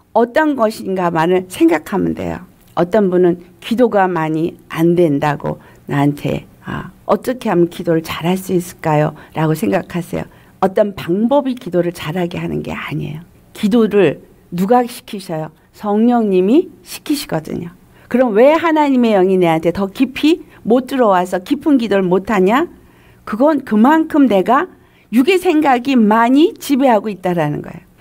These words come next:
하나님의 영이 나를 지배하도록 하나-, 예수님만 바라고 예수님만 의지하고 예수님만 찾고 그렇게 나아가는 사람은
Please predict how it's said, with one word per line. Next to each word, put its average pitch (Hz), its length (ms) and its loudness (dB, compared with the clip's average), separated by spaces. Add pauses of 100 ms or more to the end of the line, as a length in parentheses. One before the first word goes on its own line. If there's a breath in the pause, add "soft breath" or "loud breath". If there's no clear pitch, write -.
(280 soft breath)
하나님의 311 720 4
영이 285 420 6
나를 233 460 2
지배하도록 247 760 0 (160 loud breath)
하나-, 339 400 0 (100)
예수님만 294 1000 4
바라고 214 500 2
예수님만 269 720 2
의지하고 233 440 0
예수님만 277 580 2
찾고 277 440 -2 (200 loud breath)
그렇게 339 460 -2
나아가는 233 600 -2
사람은 214 680 0